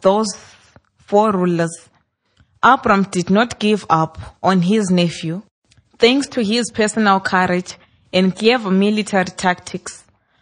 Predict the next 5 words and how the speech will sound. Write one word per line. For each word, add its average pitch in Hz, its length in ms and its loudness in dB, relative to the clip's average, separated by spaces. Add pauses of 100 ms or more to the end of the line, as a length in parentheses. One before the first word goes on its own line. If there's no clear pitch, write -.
(200)
Abram 226 420 4
defeated 214 600 -2
the 180 80 -2
superior 190 600 -2
enemy, 175 600 -2